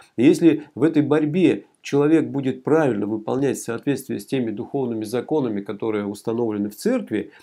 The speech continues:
открыты святыми отцами, Дух Святой им открыл, и они так сделали, и научили других, и оставили в своих писаниях, то вот такой человек, по всей видимости,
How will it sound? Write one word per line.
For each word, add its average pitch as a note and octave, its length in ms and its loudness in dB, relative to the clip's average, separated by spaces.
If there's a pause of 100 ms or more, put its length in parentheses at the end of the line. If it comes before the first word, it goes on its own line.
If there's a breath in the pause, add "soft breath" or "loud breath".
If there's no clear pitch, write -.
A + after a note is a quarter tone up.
(120 loud breath)
открыты G3 480 0
святыми B2+ 520 -4
отцами, A2+ 480 -2
Дух D3 320 -2
Святой A2 440 -4
им G#2 120 -8
открыл, C#3+ 520 -2 (480)
и A2 80 0
они C#3 260 4
так A2+ 220 0
сделали, B2 500 2
и A2 80 2
научили A#2+ 440 -4
других, A#2+ 480 -6
и A2+ 40 -2
оставили A2+ 380 -4
в G#2 60 -12
своих A2+ 300 -10
писаниях, G3 500 -6 (360 soft breath)
то C#3+ 340 2
вот A#2 200 -4
такой A#2 300 -4
человек, B2 540 -4 (240 soft breath)
по A2 100 -4
всей E3 220 -2
видимости, C3+ 680 -2